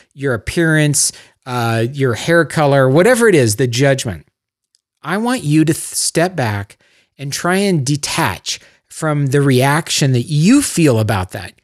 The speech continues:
which is usually a negative reaction. We don't like being judged. I don't blame you.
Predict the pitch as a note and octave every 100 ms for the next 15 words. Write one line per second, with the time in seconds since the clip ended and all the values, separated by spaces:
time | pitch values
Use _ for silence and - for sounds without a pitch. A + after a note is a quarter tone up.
0 | _ _ _ F#3+ G3+ B3 F#3 C4+ B3+ C4+
1 | B3+ A3+ G3 G#3 G#3+ A#3 G3+ F#3+ F#3 F#3
2 | F#3 - G#2+ - D3+ G#3 G#3 D#3 G3+ A3+
3 | F#3 F#3 F3 E3 C#3+ A#2+ B2 G2+ F#2 -
4 | _ _ - G3 A3+ G#3 F#3+ G#3 G3 B2+